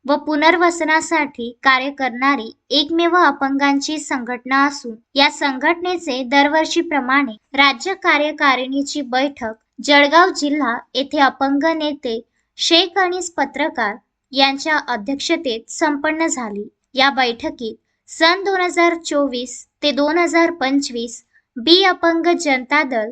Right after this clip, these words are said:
सामाजिक संघटनेची राज्य कार्यकारिणी खालीलप्रमाणे जाहीर करण्यात आली. महाराष्ट्र राज्य अध्यक्षपदी बाळासाहेब लांडे,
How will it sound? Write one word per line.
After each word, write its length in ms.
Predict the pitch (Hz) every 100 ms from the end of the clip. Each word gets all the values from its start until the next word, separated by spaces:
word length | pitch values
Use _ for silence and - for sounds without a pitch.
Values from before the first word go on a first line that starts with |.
| -
सामाजिक 640 | - 285 262 269 277 311 311
संघटनेची 920 | 311 240 233 247 277 277 285 - 214 - _ _
राज्य 420 | 269 277 277 349
कार्यकारिणी 920 | 359 349 302 294 294 262 254 294 240 240 -
खालीलप्रमाणे 920 | 285 254 277 311 294 277 247 285 240 226 -
जाहीर 400 | 285 277 277 339 339
करण्यात 400 | 285 277 285 277
आली. 280 | 214 214 208 _ -
महाराष्ट्र 580 | 277 294 320 359 349
राज्य 480 | 403 370 311 226 311 302
अध्यक्षपदी 880 | 277 214 277 277 339 330 311 226 220 277 -
बाळासाहेब 680 | 262 254 262 285 294 285 285
लांडे, 440 | 247 262 294 220